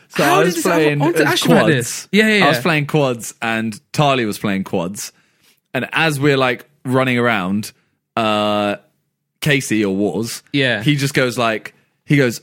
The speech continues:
Speaker 1: "Oh, I just killed, wait, I just killed M Z. M Z's in our game. M Z's in our game. Oh my
Speaker 2: Oh
Speaker 1: God,
Speaker 2: God,
Speaker 1: oh my God,
Speaker 2: yeah.
Speaker 1: M Z's in our game." And I, in my head, I was like, Talia literally told me earlier that day she was playing with Angel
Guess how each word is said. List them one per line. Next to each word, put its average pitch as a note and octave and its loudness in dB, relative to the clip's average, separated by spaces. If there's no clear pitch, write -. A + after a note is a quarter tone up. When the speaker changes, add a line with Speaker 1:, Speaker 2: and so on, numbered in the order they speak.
Speaker 1:
"Oh, E3 2
I C#3+ 0
just D3 -4
killed, F3 0
wait, G#3 2
I F3+ 2
just F3 -4
killed F#3 4
M G#3 4
Z. F#2+ -2
M A3+ 4
Z's G#3 4
in F#3+ 6
our E3+ 4
game. F3 4
M D#3+ 2
Z's F3+ 2
in F#3+ 4
our F3 4
game. C3+ 2
Oh C#3 -2
my D#3 4
Speaker 2:
Oh - 6
Speaker 1:
God, D#3 6
Speaker 2:
God, C#3 4
Speaker 1:
oh - 0
my D3 4
God, D3 4
Speaker 2:
yeah. C#3+ 4
Speaker 1:
M D3 2
Z's C#3+ 0
in D3 2
our C#3 0
game." B2+ 0
And C3 0
I, F3 2
in F#3 0
my F#3 2
head, F3 2
I C#3 0
was B2 -4
like, A#2 -4
Talia D#3 2
literally C#3 -2
told B2+ -2
me A2+ 0
earlier A2 0
that G2+ -4
day G#2+ 0
she G#2 -8
was G2 -6
playing G#2+ -2
with G2+ -2
Angel G2+ -2